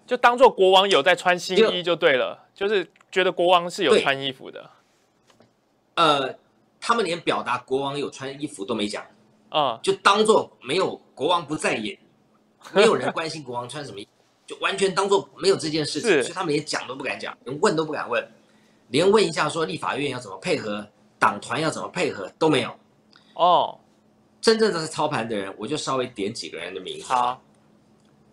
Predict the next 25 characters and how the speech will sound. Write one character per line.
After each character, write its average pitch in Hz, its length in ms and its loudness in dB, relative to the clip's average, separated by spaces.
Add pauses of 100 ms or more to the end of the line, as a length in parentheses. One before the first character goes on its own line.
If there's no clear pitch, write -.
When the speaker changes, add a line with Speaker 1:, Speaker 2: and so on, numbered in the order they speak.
(180)
Speaker 2:
在 165 340 4
司 - 360 -10
法 87 360 -8
跟 127 240 -8
情 113 540 -12
资 131 260 -4
部 123 200 -10
分 98 240 -10 (140)
是 - 420 -8
顾 117 220 -4
立 101 180 -6
雄。 - 240 -8 (480)
Speaker 1:
啊， 135 560 8 (140)
国 143 100 0
安 147 120 4
会 151 100 -2
秘 147 100 -6
书 147 140 -6
长。 135 240 -4 (920)
Speaker 2:
好， - 220 -8 (920)
在 196 280 4
这 160 140 -8
个 110 340 -6 (720)
司 214 400 -2
法 90 320 -2